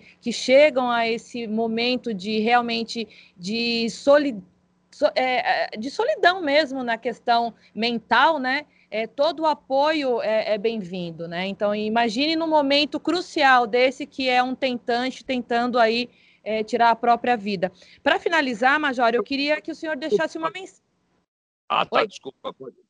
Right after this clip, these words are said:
Speaker 2: eu te cortei aí, pode falar, pode falar.
Speaker 1: Não, não. É,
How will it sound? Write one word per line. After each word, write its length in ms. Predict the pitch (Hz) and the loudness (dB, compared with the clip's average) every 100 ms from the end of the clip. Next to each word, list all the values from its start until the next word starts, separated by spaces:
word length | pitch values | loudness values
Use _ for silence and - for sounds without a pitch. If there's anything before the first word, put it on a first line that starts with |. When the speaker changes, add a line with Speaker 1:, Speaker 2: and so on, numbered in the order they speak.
| - | -12
Speaker 2:
eu 100 | 117 | -12
te 140 | - | -10
cortei 420 | 147 139 - 135 | -6 -6 -2 -2
aí, 120 | 110 101 | 0 -2
pode 260 | 123 123 | -4 -4
falar, 220 | 151 104 | -2 -2
pode 220 | - 196 - | -4 -12 -10
falar. 200 | - - | -10 -10
Speaker 1:
Não, 280 | 214 220 226 | -12 -12 -10
não. 240 | 208 180 - _ _ _ - | -10 -10 -12 _ _ _ -2
É, 800 | 233 254 254 254 262 254 - | 2 4 4 2 2 -2 -6